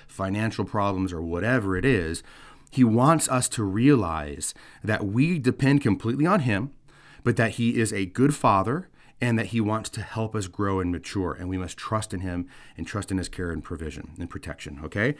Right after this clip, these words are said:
So great life applications over and over again. Oh, really quickly before I move on, I think it's pretty cool, too, that not only did Israel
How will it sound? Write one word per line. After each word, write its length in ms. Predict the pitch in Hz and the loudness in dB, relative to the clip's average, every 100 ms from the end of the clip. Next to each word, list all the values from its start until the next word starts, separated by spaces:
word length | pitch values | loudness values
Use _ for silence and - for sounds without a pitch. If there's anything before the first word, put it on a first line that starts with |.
| - | -10
So 120 | - 98 | -4 -2
great 380 | 87 131 147 | 6 8 8
life 220 | 117 127 127 | 6 2 2
applications 680 | 113 107 - 101 95 95 - | -4 -4 -4 -4 -2 -2 -2
over 200 | 98 92 | -4 -2
and 100 | 87 | -4
over 240 | 85 82 | -4 -6
again. 220 | 78 80 78 - - - - | -8 -10 -16 -20 -20 -6 4
Oh, 100 | 123 | 6
really 220 | 131 117 | 8 4
quickly 300 | - 113 98 | 2 0 0
before 260 | 87 95 | 0 0
I 60 | 87 | 0
move 160 | 85 85 | 0 0
on, 140 | 85 | -2
I 40 | |
think 160 | 87 131 | 0 0
it's 80 | 117 | -2
pretty 220 | - 95 | -2 -2
cool, 260 | - 107 98 | 0 0 0
too, 340 | - 110 90 - - - | 0 0 0 -4 -20 -8
that 100 | 101 | 0
not 180 | 110 117 | 4 6
only 220 | 113 113 | 6 2
did 280 | 92 98 92 | 2 0 -2
Israel 540 | 107 104 95 92 87 | -2 0 2 0 -2